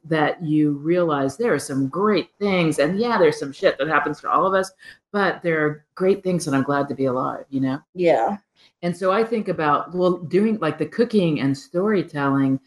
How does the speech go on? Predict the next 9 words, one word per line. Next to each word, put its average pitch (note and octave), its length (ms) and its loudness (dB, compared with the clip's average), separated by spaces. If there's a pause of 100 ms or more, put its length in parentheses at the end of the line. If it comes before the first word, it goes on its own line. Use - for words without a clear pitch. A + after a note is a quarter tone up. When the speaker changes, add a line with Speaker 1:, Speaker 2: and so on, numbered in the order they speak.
(420)
Speaker 1:
doing F3+ 400 0
that D#3 380 -2
thing C#3+ 500 2
with C#3 200 2
youth, C#3+ 520 2 (680)
then D#3+ 300 0
you're F3 140 4
gonna E3 400 0
have D3+ 320 0